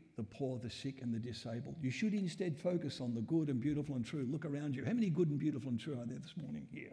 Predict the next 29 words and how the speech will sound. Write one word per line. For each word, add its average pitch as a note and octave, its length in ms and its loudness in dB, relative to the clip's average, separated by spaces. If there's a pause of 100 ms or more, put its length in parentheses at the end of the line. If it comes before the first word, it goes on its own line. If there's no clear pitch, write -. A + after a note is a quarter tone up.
(120)
right? D#3 140 -4 (840)
The C#3+ 80 4
early G3 180 8
Christians, D3+ 420 2
no, D3+ 240 4
everybody's F3+ 600 4
body D3 260 2
mattered, C3+ 360 2 (460)
including F3 520 2
the D#3 100 4
slave D#3+ 580 -4
girl, G#2+ 220 -2 (800)
whose C3+ 180 6
master D3 400 2
could A#2+ 220 2
no D3 160 4
longer C3 280 4
use D3+ 460 4
her C3 320 -2 (400)
as B2 160 -4
he A#2+ 140 -2
wished. B2 380 -4 (760)
The C#3+ 80 2
seven-year-old E3+ 760 6
boy C#3+ 320 6
sold C#3 340 2
as A#2+ 120 2
a B2 80 -2
sexual D3+ 420 -4